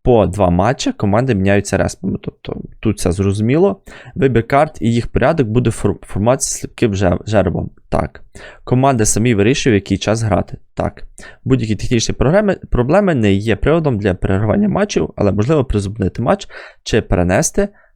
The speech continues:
проте він не завершиться до почат-, а, проте він має завершитися до початку наступного туру. Це зрозуміло також, наприклад, що у когось світло виб'є,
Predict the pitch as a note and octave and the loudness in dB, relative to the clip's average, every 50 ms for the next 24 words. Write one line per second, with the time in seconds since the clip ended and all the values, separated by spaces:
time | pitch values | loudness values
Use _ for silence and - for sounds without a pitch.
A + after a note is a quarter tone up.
0 | _ - - - F#2 - - B2 C3 A2+ G2 G2+ G2+ A2+ A2 F#2+ F2+ F2+ F2+ F#2+ | _ -6 -4 -4 -2 0 2 2 2 2 2 2 0 2 2 2 2 2 2 2
1 | F2+ G#2+ B2+ - - - - A2+ G#2 F#2+ - G2+ A2 - - _ _ _ _ _ | 2 0 0 -2 -4 -4 -2 -4 -2 0 0 0 0 0 -2 _ _ _ _ _
2 | _ _ _ _ - - G2+ - - A2 A2 - - - - - G#2 E2+ E2 - | _ _ _ _ -4 -4 -4 -2 0 -2 -2 -2 -4 -8 -4 -2 0 0 -2 -4
3 | _ _ _ _ _ _ _ - - G2 - C3+ G#2+ G2+ G#2+ G2+ A2 G#2 G2 F#2 | _ _ _ _ _ _ _ -4 -4 -2 0 0 0 0 2 2 2 2 2 2
4 | - G2+ A#2 E3 - - - - - - B2 A2 G2+ G2 - G#2+ A2 A2 G2+ - | 0 0 0 0 0 -2 -10 -10 -6 -4 -2 -2 -2 -2 0 2 2 2 2 0
5 | _ _ _ _ _ _ _ - G#2+ G#2+ G#2 - - G#2 A2 - - - A#2+ G#2 | _ _ _ _ _ _ _ -2 -2 -2 -2 0 0 0 0 0 -2 -4 -4 -4
6 | F#2+ - - G2 - - - F#2 F#2+ F#2 - - F2+ - - - - _ - - | -4 -4 -6 -8 -8 -6 -4 -2 -2 -2 -2 -4 -4 -4 -4 -6 -8 _ -18 -8
7 | - - C3+ A2+ G#2+ A2 G#2 G2+ G2 F#2 F#2 F#2 F#2+ G#2 - F#3 G3+ G#3 - C3 | -2 0 0 2 2 2 0 0 0 0 0 2 2 2 2 0 -2 -2 -2 -4
8 | - G#2 - - F#2+ F#2 - - F#2 - - F#2 - - F#2+ - - - B2+ A#2 | -4 -4 -4 -4 -4 -4 -4 -6 -6 -6 -8 -6 -4 -4 -4 -4 -2 -2 -2 0
9 | A#2+ B2 D#3 F#3+ F#3 F3 E3+ E3 | 0 0 0 0 -2 -2 -6 -6